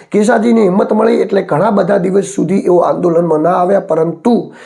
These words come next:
જ્યારે ઓગળ જિલ્લા માટે રેલી રાખવામાં આવી હતી, રેલીમાં આવી અને કેશાજી ચૌહાણે એવું કહ્યું કે "ભાઈ, હું ઓગળ જિલ્લા માટેની રજૂઆતો કરી ચૂક્યો છું, ઓગળ જિલ્લા માટે રજૂઆતો કરવાનો છું,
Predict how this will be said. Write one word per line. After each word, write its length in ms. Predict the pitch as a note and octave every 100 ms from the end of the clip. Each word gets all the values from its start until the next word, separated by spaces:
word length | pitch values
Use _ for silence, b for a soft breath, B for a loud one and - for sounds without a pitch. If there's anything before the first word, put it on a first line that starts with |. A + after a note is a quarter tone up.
| B -
જ્યારે 280 | D3+ F3 G3+
ઓગળ 400 | - E3+ G#3+ A#3
જિલ્લા 320 | F#3+ F#3+ F3
માટે 280 | E3+ E3+ D#3+
રેલી 260 | E3 F#3+
રાખવામાં 520 | F3 F3 F3 E3+ F3
આવી 180 | E3+ F3
હતી, 200 | F3 D#3
રેલીમાં 420 | C3 C#3 D3+ D#3
આવી 460 | - D3 A#3 A3 - B B B
અને 140 | F3
કેશાજી 480 | F3 G3+ F#3 G#3+ G3
ચૌહાણે 580 | F3 D#3+ D#3+ E3+ F3 -
એવું 200 | E3 E3
કહ્યું 340 | D3 C#3+ D3+ - - _ _ _ -
કે 80 | D#3
"ભાઈ, 320 | C3+ C#3+ F#3 - B B B F#3+
હું 400 | A3+ B3 - -
ઓગળ 240 | D#3+ F#3+
જિલ્લા 320 | F3 F3 F3 D#3+
માટેની 400 | E3 E3 D#3+ D3+
રજૂઆતો 460 | C#3 D#3 D3+ D3+
કરી 220 | C#3 F3+
ચૂક્યો 340 | G3 F3+ F3 D#3
છું, 300 | D3+ D3+ D#3
ઓગળ 220 | D3+ E3
જિલ્લા 300 | D3+ D3+ D#3
માટે 280 | D3 D3 C#3+
રજૂઆતો 480 | C3+ D3 D3 C#3 C#3+
કરવાનો 540 | C#3 D#3 G3+ G3+ G3
છું, 400 | F3+ E3+ D#3+ D#3